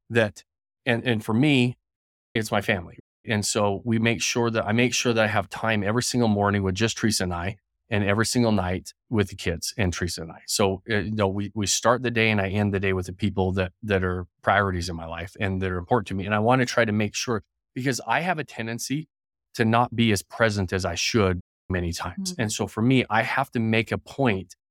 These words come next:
Speaker 1: to have those times and remind myself, "Okay, now that's Teresa's time. That's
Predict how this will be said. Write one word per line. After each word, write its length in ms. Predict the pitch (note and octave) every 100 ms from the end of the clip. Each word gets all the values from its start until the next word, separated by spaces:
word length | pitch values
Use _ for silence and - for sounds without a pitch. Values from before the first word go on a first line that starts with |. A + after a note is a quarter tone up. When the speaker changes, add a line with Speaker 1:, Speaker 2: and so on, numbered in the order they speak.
| _ _ _
Speaker 1:
to 100 | -
have 280 | G#2+ B2+ C#3
those 200 | C#3 A#2
times 540 | - G2+ G2+ A#2+ C#3 -
and 160 | B2+ G#2+
remind 320 | G2+ G#2+ A#2+
myself, 340 | A2 F#2+ G#2 G2+
"Okay, 280 | F#2 A2
now 260 | F#2+ G#2+ A2
that's 400 | G#2 A2 B2 -
Teresa's 380 | - A#2 G#2+ F#2+
time. 200 | F2+ F2
That's 280 | G#2+ G#2+